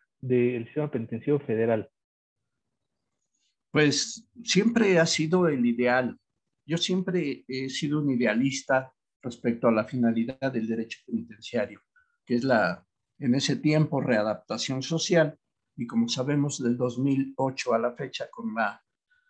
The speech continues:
Speaker 2: el cambio del nuevo sistema de justicia penal, se denomina reinserción social. Yo siempre he creído en que el hombre que comete delitos tiene una oportunidad por medio de la prisión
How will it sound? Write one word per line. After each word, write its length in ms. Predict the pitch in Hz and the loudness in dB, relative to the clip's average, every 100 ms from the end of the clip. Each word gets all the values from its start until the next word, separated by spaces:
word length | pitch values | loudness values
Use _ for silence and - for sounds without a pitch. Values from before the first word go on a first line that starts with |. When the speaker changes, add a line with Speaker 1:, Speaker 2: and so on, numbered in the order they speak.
| - | -10
Speaker 2:
el 220 | 113 117 | -8 0
cambio 580 | 135 131 120 117 110 - _ _ _ _ - | 2 4 4 4 2 -8 _ _ _ _ -6
del 520 | 117 113 113 107 101 | 0 2 2 -2 -2
nuevo 320 | 120 131 120 | -2 0 -4
sistema 480 | 117 117 - 139 131 | -6 -10 -6 -2 0
de 100 | 113 | 0
justicia 480 | - - - 131 143 | -4 -14 -8 -6 -4
penal, 440 | 165 151 135 135 _ _ _ _ | 0 2 0 -4 _ _ _ _
se 220 | - 135 123 | -8 -4 0
denomina 500 | 123 127 127 131 127 | 0 0 0 0 0
reinserción 680 | 120 117 117 123 120 143 135 | 2 2 2 -2 -6 -6 -6
social. 480 | 143 - 233 180 _ | -4 2 2 0 _
Yo 100 | 240 | 2
siempre 420 | 233 226 190 175 | 4 2 0 2
he 60 | 170 | 2
creído 640 | 170 151 143 156 160 - | 2 2 2 2 0 -2
en 220 | 131 123 117 | -6 -10 -10
que 400 | 127 123 117 - _ _ - | -6 -4 -6 -10 _ _ -4
el 180 | 123 | 0
hombre 300 | 160 156 120 | 2 2 0
que 100 | 117 | -2
comete 400 | - 131 131 135 | -8 -6 -4 -4
delitos 680 | 143 139 135 - 123 - - _ _ _ _ _ | -4 -2 -4 -4 -6 -8 -16 _ _ _ _ _
tiene 320 | - 175 170 165 | 0 4 6 6
una 200 | 165 165 | 6 4
oportunidad 1000 | 143 120 120 120 - 131 127 123 147 147 | 2 0 0 0 -2 -2 -2 0 -2 -2
por 180 | 123 123 | -8 -8
medio 260 | 131 135 | -8 -6
de 100 | 123 | -2
la 180 | 120 117 | 0 -2
prisión 480 | - 120 - 135 | -4 -8 -6 -6